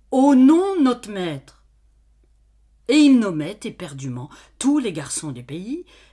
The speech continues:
pendant qu'elle niait, accablée, et s'essuyant les yeux à tout moment du coin de son tablier bleu. Mais lui cherchait toujours, avec son obstination de brute, grattant à ce cœur pour connaître son secret,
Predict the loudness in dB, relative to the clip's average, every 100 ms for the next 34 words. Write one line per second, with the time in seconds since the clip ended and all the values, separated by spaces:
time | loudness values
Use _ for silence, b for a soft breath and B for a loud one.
0 | b -4 -4 -2 -4 -4 -8 -8 -8 -8
1 | -10 -8 -10 -10 -14 -12 -12 -10 -12 -10
2 | -10 -10 -12 B B -10 -6 -8 -6 -8
3 | -6 -6 -8 -8 -8 -10 -12 -16 -12 -10
4 | -8 -8 -10 -12 -14 -14 -14 -12 -14 -14
5 | -16 -18 -18 -16 -18 -18 -18 -20 -20 -20
6 | _ _ _ _ _ _ _ _ _ _
7 | _ _ _ _ _ _ -6 -2 -2 0
8 | -2 -4 -10 -12 -10 -12 -8 -8 -8 -12
9 | B B -10 -8 -6 -4 -2 -4 -6 -10
10 | -10 -10 -8 -10 -8 -8 -6 -6 -6 -14
11 | B B -16 -14 -12 -12 -12 -10 -6 -6
12 | -6 -8 -12 -10 -10 -10 -16 -20 -20 -14
13 | -10 -10 -12 -14 -12 -10 -10 -12 -12 -12